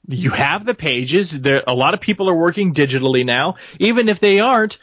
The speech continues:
you have the pages here. Here's, here's my issue of Green Lantern season two, number two. I have,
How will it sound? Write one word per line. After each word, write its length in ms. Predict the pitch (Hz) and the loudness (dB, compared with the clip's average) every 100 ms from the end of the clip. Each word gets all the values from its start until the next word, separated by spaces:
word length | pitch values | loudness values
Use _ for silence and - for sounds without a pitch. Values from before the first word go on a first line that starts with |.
| 180 | -12
you 160 | 143 185 | -2 0
have 260 | 170 220 220 | 0 -2 -2
the 80 | |
pages 360 | 208 214 208 190 | 0 0 0 -2
here. 300 | 254 247 131 | -2 0 0
Here's, 320 | 143 202 202 | 2 0 0
here's 320 | - 160 214 | -4 0 2
my 140 | 220 214 | 2 2
issue 520 | 208 202 202 160 113 - | 2 0 2 2 2 0
of 160 | 147 | -2
Green 220 | 135 175 | 0 0
Lantern 260 | 180 180 185 | 0 0 -2
season 240 | 196 180 | -2 -2
two, 140 | 180 190 | 0 0
number 160 | 170 | 0
two. 320 | 170 185 143 - | 0 2 2 2
I 120 | 139 | -2
have, 360 | 156 202 226 | -2 -2 -2